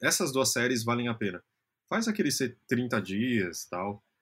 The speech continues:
e que você vai ver que é bem, essas duas já valem a assinatura. E talvez The Morning Show também, que é,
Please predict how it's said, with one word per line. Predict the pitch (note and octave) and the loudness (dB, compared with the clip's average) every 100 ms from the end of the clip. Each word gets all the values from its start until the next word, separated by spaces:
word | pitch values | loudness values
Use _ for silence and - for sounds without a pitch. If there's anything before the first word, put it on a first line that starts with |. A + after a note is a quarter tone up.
| _ _ _ | _ _ _
e | G#2+ G#2 G#2 G2+ G2 F#2+ - | 0 2 2 2 -2 -6 -6
que | G#2 | -6
você | G2+ G2 - G2+ G2 G2 F#2+ F#2 | -4 -4 -4 -4 -2 -2 -4 -4
vai | G2+ | -4
ver | G2+ F#2+ F#2 | -4 -6 -8
que | - F#2+ - _ _ - | -10 -10 -12 _ _ -8
é | G#2 | -6
bem, | F#2+ - G2+ G#2+ G#2 G#2 G2+ _ _ _ - | -6 -8 -2 0 2 0 -4 _ _ _ -10
essas | G#2+ A#2+ G#2+ | -4 0 0
duas | A#2+ B2+ B2 | 2 4 4
já | A#2+ | 2
valem | A2 G#2+ G2+ G2+ | 2 0 0 -4
a | G#2+ | -6
assinatura. | - G2+ F#2 A#2 B2 A#2+ _ _ _ | -8 -6 -8 -4 -6 -6 _ _ _
E | D#3 | -4
talvez | D#3 D3 D3 | -2 0 0
The | C#3 | 0
Morning | C3+ B2+ B2+ | 0 0 -2
Show | A2+ A2 A2 | -2 -2 -2
também, | A2 G#2 G2+ | -2 -2 -4
que | - | -6
é, | G2+ G2 | -8 -8